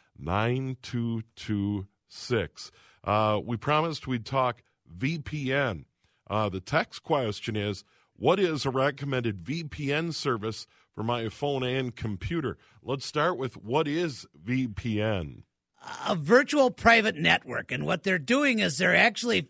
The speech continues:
Speaker 2: filtering the traffic coming down to and coming out of your device, be it a computer or a cell phone.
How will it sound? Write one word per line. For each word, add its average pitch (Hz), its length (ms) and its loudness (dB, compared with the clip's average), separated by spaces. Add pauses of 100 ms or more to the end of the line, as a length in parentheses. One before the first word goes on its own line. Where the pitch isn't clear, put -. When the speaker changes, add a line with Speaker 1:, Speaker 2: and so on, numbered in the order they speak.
Speaker 2:
filtering 254 540 4
the 220 80 0
traffic 175 640 2 (460)
coming 190 360 4
down 233 440 8
to 208 460 2
and 156 220 -4
coming 202 400 0
out 226 200 6
of 226 100 0
your 214 200 4
device, 165 640 0 (540)
be 196 200 4
it 196 60 4
a 180 80 2
computer 240 800 6 (340)
or 208 180 6
a 196 60 4
cell 165 320 2
phone. 92 440 -8